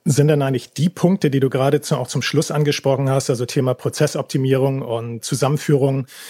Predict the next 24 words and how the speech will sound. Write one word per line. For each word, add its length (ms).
ähm, 360
herstellerübergreifender 2250
A 100
G 460
Vs, 180
ähm, 300
R 220
M 100
Rs 320
und 80
so 140
weiter, 380
ist 420
genau 280
das 480
euer 220
Unterscheidungsmerkmal 1200
auch 240
von 300
anderen 260
Systemen? 420
Weil 280
letzten 400
Endes 540